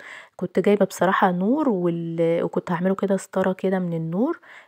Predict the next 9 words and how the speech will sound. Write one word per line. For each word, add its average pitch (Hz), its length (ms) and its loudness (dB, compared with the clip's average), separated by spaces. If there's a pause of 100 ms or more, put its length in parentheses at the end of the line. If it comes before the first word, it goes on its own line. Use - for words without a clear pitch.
(220)
جنة 185 260 0
خدتها 175 360 -2
من 165 120 -2
ورايا 165 420 2
وعلقتها 156 400 0
في - 80 -14
الأوضة 170 200 -2
بتاعتها 165 460 -4
وكانت 165 420 -4